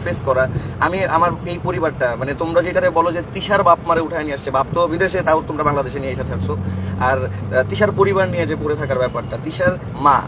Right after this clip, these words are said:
তার নিজের ঘর সংসার ছাইড়া নিয়ে ছয় মাস আইসা নিয়ে আলিশাকে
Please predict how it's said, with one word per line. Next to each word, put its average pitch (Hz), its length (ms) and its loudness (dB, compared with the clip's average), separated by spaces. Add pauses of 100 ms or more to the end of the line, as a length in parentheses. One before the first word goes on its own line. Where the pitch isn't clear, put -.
(340)
তার 151 120 2
নিজের 170 300 2
ঘর 151 200 2
সংসার 180 380 -4
ছাইড়া 160 260 -2
নিয়ে 156 280 -2
ছয় 156 220 0
মাস 156 180 0
আইসা 156 200 -4
নিয়ে 156 220 -2 (320)
আলিশাকে - 480 0